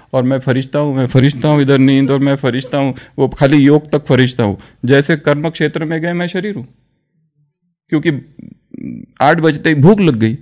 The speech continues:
अब फरिश्तों को तो भूख थोड़ी लगती है। Conquer hunger and thirst, conquer sleep,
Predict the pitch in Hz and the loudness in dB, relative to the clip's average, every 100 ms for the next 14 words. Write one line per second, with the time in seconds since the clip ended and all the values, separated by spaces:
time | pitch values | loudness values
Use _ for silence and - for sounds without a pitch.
0 | - - - - - 151 190 180 180 143 | -4 -4 -6 -6 0 0 0 0 2 4
1 | 160 - 185 214 - - - - _ _ | 4 4 2 0 -2 -8 -10 -14 _ _
2 | _ _ _ _ _ _ _ _ _ _ | _ _ _ _ _ _ _ _ _ _
3 | _ _ _ 1077 _ _ _ _ _ _ | _ _ _ _ _ _ _ _ _ _
4 | _ _ _ _ 185 185 _ _ _ _ | _ _ _ _ _ _ _ _ _ _
5 | 180 _ _ _ _ _ - _ _ _ | _ _ _ _ _ _ -20 _ _ _
6 | _ _ 135 135 135 139 143 143 - - | _ _ 2 2 2 -2 -2 -8 -6 0
7 | 120 123 131 - 101 101 - 101 98 - | 2 2 -2 -2 -4 -4 -2 -2 -2 -8
8 | - - _ _ _ _ _ _ _ _ | -18 -20 _ _ _ _ _ _ _ _
9 | _ _ _ _ _ _ _ 226 _ _ | _ _ _ _ _ _ _ _ _ _
10 | _ _ _ _ _ _ _ _ _ - | _ _ _ _ _ _ _ _ _ -6
11 | 117 117 127 107 - - 113 - - | -4 -2 -4 -8 -8 -4 -4 -2 -4